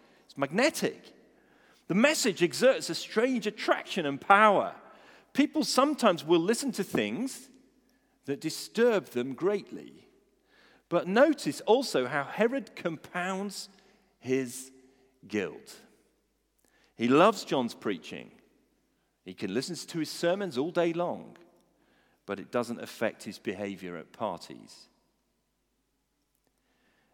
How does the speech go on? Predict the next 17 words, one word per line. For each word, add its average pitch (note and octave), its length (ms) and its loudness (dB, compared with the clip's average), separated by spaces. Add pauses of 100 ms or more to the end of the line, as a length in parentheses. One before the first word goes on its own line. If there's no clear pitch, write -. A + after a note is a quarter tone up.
(120)
A F#2+ 120 -10
fearless B2+ 600 2
prophet - 720 -8 (560)
is F#2+ 320 -10
undone F#2+ 720 -6 (580)
by F2 160 -8
a D#2+ 80 -8
cowardly G#2+ 600 -6
king F2+ 480 -14 (1200)
who F2+ 160 -12
saved C3+ 360 -6
his A2+ 140 -8
face - 520 -12 (1080)
but G2+ 160 -6
lost F#2 300 -8
his D#2 100 -14
soul. C2+ 480 -14